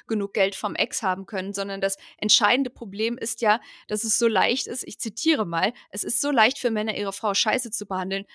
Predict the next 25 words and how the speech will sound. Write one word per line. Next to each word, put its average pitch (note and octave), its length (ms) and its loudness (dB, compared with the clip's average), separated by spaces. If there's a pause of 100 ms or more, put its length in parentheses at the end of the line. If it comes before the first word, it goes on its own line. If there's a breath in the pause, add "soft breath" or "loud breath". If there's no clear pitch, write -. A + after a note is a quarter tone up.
(120 soft breath)
weil G#3 140 6
es G3+ 100 -2
so A3+ 100 -2
schwer G#3+ 320 4
ist - 160 -2
für G3 100 -14
Frauen, G3 360 -2
sie G3 140 -10
zu - 100 -8
verlassen.“ F3 640 -2 (580 soft breath)
Und G#3 120 2
das A3 240 2
gilt A#3 260 -2
ja A3+ 120 2
insbesondere, G#3 760 2
wie A3 80 -10
du G#3 100 -8
schreibst, - 540 0 (260 loud breath)
für A3 200 -6
Frauen, G3 400 2
die G3+ 80 -6
vom F#3+ 200 -8
Armutsrisiko G#3+ 800 0
bedroht G#3 400 -4
sind, G3+ 300 -4